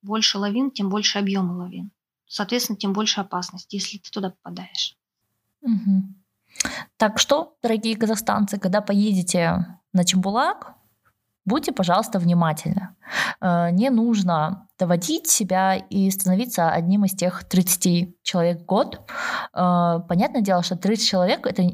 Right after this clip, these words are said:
Speaker 2: не так много, да, у нас щас от, от одной короны там миллионы гибнут. Ну, пока миллион, но, скорее всего, это закончится миллионами. Вот. Но вам же не будет проще от того, что вы там один из тридцати?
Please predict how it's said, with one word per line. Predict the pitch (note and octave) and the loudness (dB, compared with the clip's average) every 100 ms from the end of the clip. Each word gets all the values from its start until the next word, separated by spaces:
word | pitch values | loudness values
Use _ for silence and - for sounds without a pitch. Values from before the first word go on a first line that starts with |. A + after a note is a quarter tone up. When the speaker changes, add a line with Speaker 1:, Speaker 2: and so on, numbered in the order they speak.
| - | 2
Speaker 2:
не | G3 G3+ | 2 2
так | G#3+ F#3+ - | 2 0 2
много, | E3 F3 D3+ D3+ | 2 4 2 0
да, | F#3 | 2
у | A3+ | 2
нас | F3+ | 2
щас | F3+ - | 0 -4
от, | F3 - | -6 -4
от | E3 E3+ | -2 0
одной | E3+ F3+ | 0 0
короны | F3+ F#3+ A3+ D#3 | 2 0 2 0
там | D#3 G3 - _ _ _ _ _ - | -2 -4 -4 _ _ _ _ _ -2
миллионы | E3+ E3+ D#3+ D3+ | 0 2 2 2
гибнут. | D#3 E3 D#3 D#3+ E3 - _ - | 0 -2 0 2 0 -4 _ -2
Ну, | G#3 | 0
пока | - - - | 0 -2 0
миллион, | E3+ F3 A3+ G4+ - - - | 2 2 2 0 -4 -16 -2
но, | F#3 E3+ D#3+ D#3 - - | 2 2 0 -4 -8 -8
скорее | - F#3 E3+ | -2 0 0
всего, | - | 0
это | F3 D#3+ E3 | 0 0 0
закончится | E3+ E3+ D#3 - D#3 | 0 0 0 0 2
миллионами. | D#3+ D#3+ D#3 D#3+ D#3 - - - - - | 2 2 2 2 0 -2 -10 -12 -12 -6
Вот. | F#3 F3+ E3+ - - _ _ - | 0 0 0 -6 -20 _ _ -4
Но | G#3 | 0
вам | G#3+ A#3 | 2 0
же | F#3 | 2
не | F3+ | 2
будет | D#4+ G#4+ - | 2 0 0
проще | A#3 A3+ | 0 0
от | - | 0
того, | F#3 | 0
что | A3 F3 | 0 0
вы | E3+ | -2
там | - D#3 D#3 - - _ _ _ - | 0 0 0 -4 -10 _ _ _ -4
один | F3 F3+ | 0 2
из | F3 | 2
тридцати? | E3+ D#3 D3+ - D#3 - - | 0 -2 -2 0 -2 -2 -10